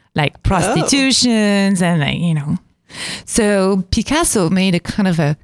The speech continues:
Speaker 1: critical, uh, painting about Avignon. The demoiselles of Avignon are actually prostitutes, you know. And, um, and in the original painting, he,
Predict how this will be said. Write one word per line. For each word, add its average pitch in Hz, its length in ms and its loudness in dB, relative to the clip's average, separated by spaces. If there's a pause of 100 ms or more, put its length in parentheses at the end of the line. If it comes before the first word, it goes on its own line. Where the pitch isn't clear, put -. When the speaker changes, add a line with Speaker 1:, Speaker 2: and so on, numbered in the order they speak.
(100)
Speaker 1:
critical, 185 680 0 (460)
uh, 151 160 0 (120)
painting 240 540 2
about 147 320 0 (120)
Avignon. 165 680 0 (140)
The 160 100 0
demoiselles 170 800 0
of 151 100 0
Avignon 156 440 0
are 151 140 -2
actually - 280 -6
prostitutes, - 720 -8
you 175 80 -4
know. 170 80 -6 (720)
And, 165 420 0
um, 160 400 0 (340)
and 185 280 2
in 185 100 2
the 190 140 2
original 214 560 2
painting, 214 540 2
he, 175 280 -6